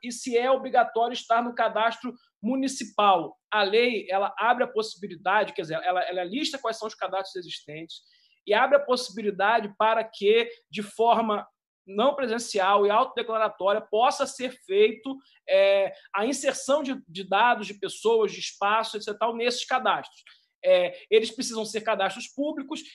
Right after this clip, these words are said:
e eles precisam para, e vai precisar, e esse é o exercício justamente dessa discussão aqui do, do curso, porque esse curso não é sobre coisas prontas que já foram feitas, é co-, coisas que não foram feitas. Então, a gente tem um grau de novidade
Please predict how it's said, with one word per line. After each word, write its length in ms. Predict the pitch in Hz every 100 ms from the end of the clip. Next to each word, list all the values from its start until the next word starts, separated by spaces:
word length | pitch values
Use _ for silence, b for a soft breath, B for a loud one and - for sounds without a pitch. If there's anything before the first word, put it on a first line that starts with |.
| B -
e 100 | 254
eles 140 | 262
precisam 680 | - 262 - 247 302 285 269
para, 320 | 240 220 214
e 60 | 233
vai 200 | 208 269
precisar, 440 | 285 - 262 220 208
e 160 | 214
esse 220 | 277 320 285
é 20 |
o 60 |
exercício 720 | 277 240 226 - 240 214 - 185
justamente 560 | 247 240 214 202 202
dessa 180 | 202 202
discussão 520 | 190 - 196 - 185
aqui 180 | 175 190
do, 160 | 170 165
do 140 | 170 -
curso, 400 | 247 285 - - b b _
porque 180 | 208 254
esse 300 | 285 285 -
curso 260 | 302 330
não 100 | 294
é 80 | 285
sobre 280 | 339 320 320
coisas 340 | 277 254 226
prontas 500 | - 202 220 214 202 185
que 100 | 208
já 160 | 226
foram 300 | 226 226 220
feitas, 240 | 208 175 165
é 60 |
co-, 180 | 175 214
coisas 260 | - 269 -
que 80 | 254
não 240 | 320 359 b b
foram 260 | - 294 339
feitas. 500 | - 240 208 160 160
Então, 220 | 165 226
a 60 | 254
gente 180 | 262 -
tem 200 | 262 285
um 120 | 269
grau 220 | 254 269
de 80 | 254
novidade 920 | 254 269 269 185 226 262 233 165